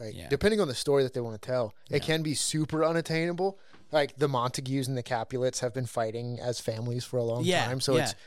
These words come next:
Speaker 1: it's, it's familially impossible for those two to be together because of all the bloodshed between them, and they,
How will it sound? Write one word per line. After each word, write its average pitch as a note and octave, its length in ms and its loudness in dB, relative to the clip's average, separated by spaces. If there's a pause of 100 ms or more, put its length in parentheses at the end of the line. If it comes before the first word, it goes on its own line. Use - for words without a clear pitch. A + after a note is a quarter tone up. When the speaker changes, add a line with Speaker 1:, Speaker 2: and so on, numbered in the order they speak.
(160)
Speaker 1:
it's, - 260 2 (420)
it's D3 180 2 (120)
familially E3 1080 4
impossible C#3+ 920 2
for C#3+ 180 0
those B2 340 4
two C#3 200 0
to B2 80 0
be A2 200 -4
together B2+ 420 2
because A#2 560 -4
of B2 220 -2
all B2 140 2
the B2 80 0
bloodshed A#2+ 680 -2
between C3+ 400 -4
them, D3 200 -2
and A#2 240 -6
they, A#2 200 -4